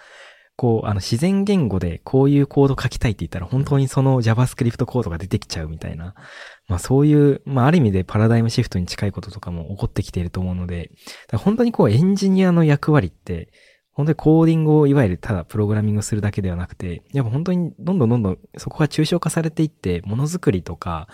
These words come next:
こう課題解決みたいなところにこうフォーカスが当たっていくのかなっていうのは、まあ、僕自身も日々、あの、キータと携わっている中で感じているところで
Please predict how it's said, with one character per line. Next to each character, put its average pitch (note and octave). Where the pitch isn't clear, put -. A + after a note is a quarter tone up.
こ -
う A2
課 -
題 C#3+
解 D3+
決 G2+
み F#2
た G#2
い F#2+
な F#2
と -
こ D3
ろ F3
に G2
こ G2
う -
フ C3+
ォ -
ー -
カ G2+
ス -
が F2
当 F2+
た -
っ -
て -
い G2+
く -
の G2+
か G#2+
な B2+
っ -
て -
い F#2
う -
の F2+
は、 E2+
ま A2
あ、 -
僕 F#2+
自 A#2+
身 F#2
も F2
日 F#2+
々、 F2
あ F#2
の、 E2+
キ A2+
ー -
タ -
と F2+
携 G2+
わ F#2+
っ -
て F#2
い -
る F2
中 F#2
で D#2
感 -
じ -
て -
い F2
る F2
と -
こ F2+
ろ E2+
で F2